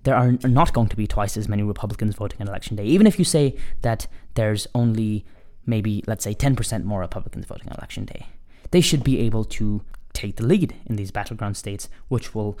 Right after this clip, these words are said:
lead them to victory. Okay, so that's the early voting data. Now, other metrics, I do not have enough knowledge to speak with confidence about the other metrics, but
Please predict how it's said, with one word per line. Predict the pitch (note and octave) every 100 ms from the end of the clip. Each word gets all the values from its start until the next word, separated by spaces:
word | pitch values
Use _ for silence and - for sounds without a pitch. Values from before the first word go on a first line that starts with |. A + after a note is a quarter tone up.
| -
lead | - G#2 G2+
them | F#2+ F2+ G2+ - -
to | G#2
victory. | - - - - - - - - - - - - - - - - - -
Okay, | F3+ - - - -
so | - C#3
that's | E3 F3 -
the | C#3+ C#3+ -
early | B2+ A#2 A#2+
voting | G#2+ G#2+ G#2 G#2
data. | G2+ G2 - - - - -
Now, | C3+ B2+ B2 -
other | F3 G3
metrics, | F#3 F#3 F3+ F3 - - - - - -
I | C3 C3
do | A#2 C3
not | B2 B2
have | - A2 G#2+
enough | A#2 G#2+ -
knowledge | A#2 A#2 A#2
to | -
speak | - - B2 A2 -
with | A#2+ -
confidence | A#2 A2 - G#2 -
about | G2+ G2+ -
the | -
other | G#2+ G2
metrics, | F#2 F#2+ F#2 - - - -
but | A#2+ -